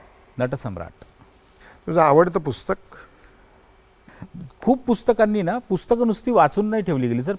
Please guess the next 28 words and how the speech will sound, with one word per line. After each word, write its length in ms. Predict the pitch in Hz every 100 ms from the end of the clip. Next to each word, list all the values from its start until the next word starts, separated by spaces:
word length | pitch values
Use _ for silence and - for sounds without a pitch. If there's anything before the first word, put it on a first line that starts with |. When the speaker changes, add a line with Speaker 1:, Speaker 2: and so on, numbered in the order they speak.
| -
Speaker 1:
पुस्तकं 420 | 175 - 233 233
आहे 100 | 220
ना, 220 | 170 196 220
येऊन, 400 | 139 160 220 226 -
अ, 180 | 123 120 - - -
पुस्तकांनी 720 | 185 - 233 220 214 220 262 269 - -
भर 300 | 151 147 214
घातली. 360 | 240 165 117 92 -
दरवेळेला 480 | 113 151 196 185 185
पुस्तकं 400 | 185 175 - 180
येतात, 300 | 175 139 208 - - _ _ _ _ _ _ -
ते 60 |
आयुष्यात 360 | 160 156 156 190
भर 300 | 147 135 175
घालतात, 280 | 170 151 185 -
काहीतरी 280 | 143 151
एक 120 | 156 143
विटांची 400 | 127 139 139 147
रचना 320 | 117 139 143
करतात 340 | 143 139 156 175 _ _ _ _ -
आणि 160 | 117
जातात. 300 | 151 113 - 87 _ _ _ _ -
आ-, 100 | - -
असं 260 | 143 - 240
सतत 520 | - - 131 220 233
होतंय. 280 | 147 - 101 - _ _ _ -
कुठलं 260 | 151 202
पुस्तक 340 | 240 214 -